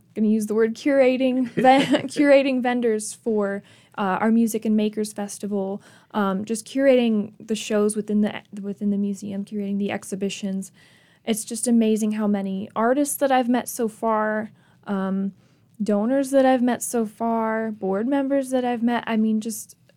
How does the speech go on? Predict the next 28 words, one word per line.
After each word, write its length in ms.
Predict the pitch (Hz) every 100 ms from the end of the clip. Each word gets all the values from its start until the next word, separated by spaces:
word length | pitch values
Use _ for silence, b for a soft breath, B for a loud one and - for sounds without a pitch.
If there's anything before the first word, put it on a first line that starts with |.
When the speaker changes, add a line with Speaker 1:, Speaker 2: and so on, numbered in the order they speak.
| _ -
Speaker 1:
really, 420 | 214 240 240 233
I've 260 | 220 226
gotten 280 | 226 220 226
to 120 | 220 220
know 440 | 214 214 208 214 B B B B
my 220 | 226 208
community. 840 | 208 214 202 196 202 208 214 202 _ _ _ _ _ _ _
And 680 | 220 208 202 202 202 202 - - _ _ _ _ _ 226 208
just 400 | 240 233 233 -
moving 440 | 220 214 240 285
here 320 | 285 302 302 302
a 100 | 233
year 320 | 214 220 254
ago, 160 | 269 277 -
I 80 |
mean, 280 | 240 240 240 -
Speaker 2:
<laughs> 40 |
Speaker 1:
that's, 380 | 226 226 - -
that's 320 | 226 226 220
been 220 | - 226 220
so 320 | - 226 226
helpful. 600 | 208 208 - - - 214 _ _ _ b b b b b -
Speaker 2:
Well, 260 | 120 113 110
and 100 | 104
I've 440 | 104 87 85 -
observed, 720 | - 87 101 101 98 90 85 78
uh, 120 | 85
you 440 | 85 90 87 82